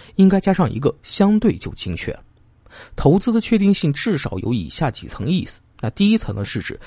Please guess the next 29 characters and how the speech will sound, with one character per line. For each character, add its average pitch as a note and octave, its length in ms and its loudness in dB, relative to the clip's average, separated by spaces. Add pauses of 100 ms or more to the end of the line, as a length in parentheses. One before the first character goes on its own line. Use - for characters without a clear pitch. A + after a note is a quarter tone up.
发 E3 240 2
生 E3 160 2
的 D3+ 80 2
概 D3+ 200 -2
率 E2 200 -6
比 - 140 -10
较 - 180 -10
大， D#3 160 -6 (540)
注 G#3 160 6
意 F3+ 60 4
确 G3+ 160 0
定 F#3+ 140 4
性 D#3 180 -2
不 G#2+ 180 -4
是 - 180 -6
必 B2+ 140 -4
然 - 180 -8
性 - 180 -10 (180)
啊， F#2 140 -6
不 G2 120 -6
是 - 160 -4
百 D2+ 260 -8
分 E3 220 0
百 - 140 -4
的 - 80 -12
概 - 160 -8
率， - 100 -12 (320)
而 C3+ 180 4
且 - 180 -4